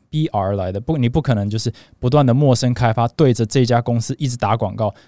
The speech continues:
去吸引独立的这个客户进来，这是非常，这个会，这个成本是入不敷出的。所以有办法去创造转介绍，也是教练非常非常重要的能力。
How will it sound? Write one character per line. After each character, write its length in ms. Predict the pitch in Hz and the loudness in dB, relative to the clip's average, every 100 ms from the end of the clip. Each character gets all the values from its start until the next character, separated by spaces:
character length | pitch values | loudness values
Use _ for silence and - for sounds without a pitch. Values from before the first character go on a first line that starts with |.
| _ | _
去 120 | - | -8
吸 340 | 127 - 143 147 | -4 0 0 0
引 200 | 104 101 | -2 -4
独 240 | 120 113 147 | -4 -2 0
立 180 | 160 | 0
的 260 | 113 104 87 - _ _ _ - | 0 -2 -4 -8 _ _ _ -8
这 100 | 117 | -6
个 80 | |
客 240 | 107 - 123 | -4 0 0
户 160 | 113 | 0
进 200 | 110 120 | -2 -4
来， 120 | 95 90 | -4 -4
这 80 | |
是 80 | 107 | -6
非 320 | 110 - 143 | -8 -2 2
常， 320 | 135 110 95 95 | 2 0 -4 -6
这 100 | - | -6
个 160 | 104 101 117 - - - | -4 -4 -6 -12 -18 -4
会， 220 | 110 101 | -2 -2
这 100 | 110 | -2
个 80 | 110 | -4
成 240 | - 120 | -2 -2
本 140 | 110 | -2
是 120 | 95 110 | -2 -2
入 120 | 117 | -2
不 80 | 107 | -4
敷 200 | - 104 | -6 -8
出 240 | - 98 | -6 -8
的。 140 | 90 - - - _ | -8 -14 -20 -20 _
所 160 | 160 | 2
以 160 | 170 127 - _ | 2 2 -4 _
有 240 | 139 127 117 | 2 4 4
办 340 | - 208 135 | 2 2 2
法 280 | 117 95 78 | 0 -2 -2
去 400 | - 135 107 104 _ _ _ _ _ _ _ | -4 -2 -2 -4 _ _ _ _ _ _ _
创 360 | - - 196 117 | -10 0 0 2
造 280 | 123 113 69 _ _ _ | 2 2 0 _ _ _
转 180 | 110 98 | -2 -2
介 180 | 107 127 | 0 0
绍， 300 | - 113 78 | 2 0 0
也 80 | 101 | -6
是 160 | - | -6
教 200 | 117 120 | -4 0
练 140 | 110 101 | 0 -2
非 200 | - 127 | -2 -4
常 120 | 104 | -2
非 120 | 107 | -4
常 100 | 95 | -4
重 180 | 82 113 | -4 -4
要 80 | 101 | -2
的 80 | 95 | -4
能 240 | 82 73 | -10 -12
力。 120 | - | -16